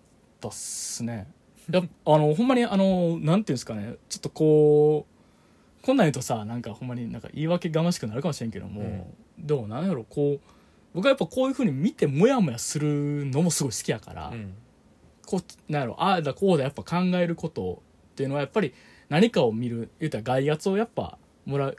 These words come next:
Speaker 1: 外圧だったりその刺激をもらうことでしか、やっぱまた思考って、思考だったりだとか考え方っていうのはまたまとまったり変わっ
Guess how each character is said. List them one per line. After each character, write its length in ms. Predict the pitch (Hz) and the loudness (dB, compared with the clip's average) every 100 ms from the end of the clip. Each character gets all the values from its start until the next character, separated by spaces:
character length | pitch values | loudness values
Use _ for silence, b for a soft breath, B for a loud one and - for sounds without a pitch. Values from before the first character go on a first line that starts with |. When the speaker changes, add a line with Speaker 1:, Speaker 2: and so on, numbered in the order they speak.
| 143 - 156 _ | -12 -10 -12 _
Speaker 1:
外 180 | 139 127 | -4 -2
圧 160 | 135 147 | -2 -2
だ 60 | 123 | -4
っ 20 | |
た 100 | 104 | -6
り 60 | |
そ 120 | - 117 | -10 -10
の 60 | |
刺 300 | 110 - 151 | -8 -6 0
激 180 | 160 160 | 0 2
を 60 | 214 | 0
も 100 | 269 | 0
ら 60 | |
う 60 | 302 | -4
こ 100 | 339 | 0
と 80 | 190 | 0
で 100 | 143 | 0
し 120 | - | -2
か、 340 | 143 131 101 - b b b | -2 -2 -4 -12 b b b
や 80 | 127 | -14
っ 20 | |
ぱ 160 | 120 104 b b _ - | -10 -12 b b _ -6
ま 120 | 151 | -4
た 60 | 123 | -4
思 260 | - - | -4 -8
考 160 | - 143 | 0 0
っ 40 | |
て、 140 | 143 127 | 0 -4
思 80 | 104 - - | -10 -10 -10
考 180 | - 123 | -6 -6
だ 80 | 107 | -6
っ 60 | |
た 160 | - 113 | -8 -10
り 80 | 107 | -10
だ 60 | |
と 120 | 95 - | -10 -16
か 260 | - 123 | -12 -8
考 60 | 120 | -6
え 60 | 117 | -6
方 180 | 120 135 | -8 -10
っ 40 | |
て 160 | - 110 | -8 -10
い 20 | |
う 40 | |
の 60 | 95 | -8
は 60 | |
ま 120 | 101 98 | -10 -10
た 220 | 85 - _ _ _ _ _ - | -12 -14 _ _ _ _ _ -14
ま 140 | 123 | -12
と 100 | - | -6
ま 100 | 127 | -6
っ 40 | 127 | -6
た 80 | 110 | -10
り 80 | - | -10
変 100 | 113 | -10
わ 160 | 113 | -10
っ 60 | 113 | -12